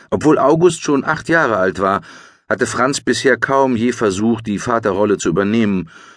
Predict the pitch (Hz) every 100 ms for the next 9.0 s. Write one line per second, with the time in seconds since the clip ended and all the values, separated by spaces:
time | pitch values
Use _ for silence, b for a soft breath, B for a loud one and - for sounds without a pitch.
0 | B B 82 113 123 147 - - 127 120
1 | 127 113 107 110 113 110 110 - 117 110
2 | 113 110 135 110 92 95 85 90 92 82
3 | - - - _ _ _ _ _ _ _
4 | 101 104 104 98 113 113 117 135 123 113
5 | 123 101 110 110 104 - 131 - - -
6 | _ _ _ _ - 95 98 98 101 98
7 | 92 143 - - 101 104 98 92 87 90
8 | 87 80 - 135 110 98 87 98 131 87